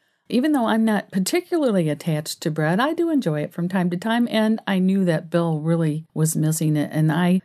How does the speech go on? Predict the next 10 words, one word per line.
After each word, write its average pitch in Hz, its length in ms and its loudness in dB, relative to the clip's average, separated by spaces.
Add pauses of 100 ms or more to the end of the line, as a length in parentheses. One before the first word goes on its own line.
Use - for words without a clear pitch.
felt 233 240 -2
like 196 180 0
I 180 100 2
was 165 180 -2
really 170 280 0
<laughs> 196 100 -4
becoming 226 360 0
a 175 60 2
nag, 202 480 2
because 196 480 2